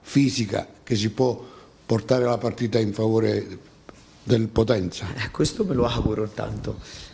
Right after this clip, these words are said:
Speaker 2: Allora, mi fa ridere perché oggi ho detto ai ragazzi proprio questo, che io ho visto un Catania diverso, perché ieri ho visto la partita.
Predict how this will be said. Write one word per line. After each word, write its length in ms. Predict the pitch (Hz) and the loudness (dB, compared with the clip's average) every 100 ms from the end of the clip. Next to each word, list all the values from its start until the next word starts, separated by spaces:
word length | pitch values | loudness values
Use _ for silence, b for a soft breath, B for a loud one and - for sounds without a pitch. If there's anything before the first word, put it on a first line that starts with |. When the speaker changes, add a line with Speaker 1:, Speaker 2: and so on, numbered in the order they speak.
| B | B
Speaker 2:
Allora, 460 | - 151 139 123 117 | 4 4 4 2 0
mi 140 | 131 | 0
fa 160 | 151 165 | 0 2
ridere 420 | 165 202 180 165 | 2 2 4 4
perché 380 | 147 151 - 147 | 4 0 0 2
oggi 240 | 156 143 | 2 2
ho 40 | 139 | 0
detto 220 | 131 131 | 0 0
ai 60 | 127 | 0
ragazzi 280 | 127 127 | 0 -2
proprio 220 | 120 123 117 | -2 -2 0
questo, 380 | 131 120 - | 0 0 -4
che 60 | 110 | 0
io 100 | 139 | 0
ho 40 | |
visto 720 | 127 127 - - 123 120 113 117 | 2 -2 -2 0 2 2 0 -4
un 160 | 127 127 | -6 -2
Catania 420 | 127 123 135 127 | 0 0 0 0
diverso, 460 | 117 120 117 113 | -2 0 -2 -4
perché 160 | 117 - | -6 -2
ieri 140 | 120 | 0
ho 40 | 135 | 0
visto 240 | 120 - | -2 -4
la 80 | 117 | -6
partita. 560 | 113 110 - 113 117 | -4 -6 -4 -4 -6